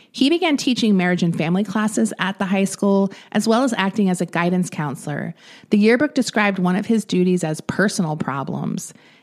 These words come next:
Uh, he was known for being tough but kind-hearted. The family were only there for a few, uh, years. Joe was a big proponent of creating your own experience by making decisions and pulling the trigger,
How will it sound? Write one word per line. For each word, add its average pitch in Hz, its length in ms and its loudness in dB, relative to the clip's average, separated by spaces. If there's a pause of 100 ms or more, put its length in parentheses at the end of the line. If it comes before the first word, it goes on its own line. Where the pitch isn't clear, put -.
Uh, 170 220 0
he 226 160 0
was 240 200 0
known 190 280 4
for 185 120 0
being 156 260 -2
tough - 400 -4
but - 160 -4
kind-hearted. 160 800 -4 (680)
The 240 80 4
family 320 340 0
were 359 120 0
only 240 240 2
there 196 280 0
for 185 200 -2
a 165 60 -2
few, 185 580 2
uh, 170 260 -4
years. 208 520 2 (260)
Joe 220 220 2
was 220 140 2
a 196 60 0
big 185 260 -2
proponent 185 480 0
of 156 120 -6
creating 170 540 0
your 165 180 -2
own 156 120 0
experience 202 680 0
by 156 140 -2
making 180 380 2
decisions 185 520 2
and 147 180 -2
pulling 175 360 0
the 165 80 0
trigger, 196 520 0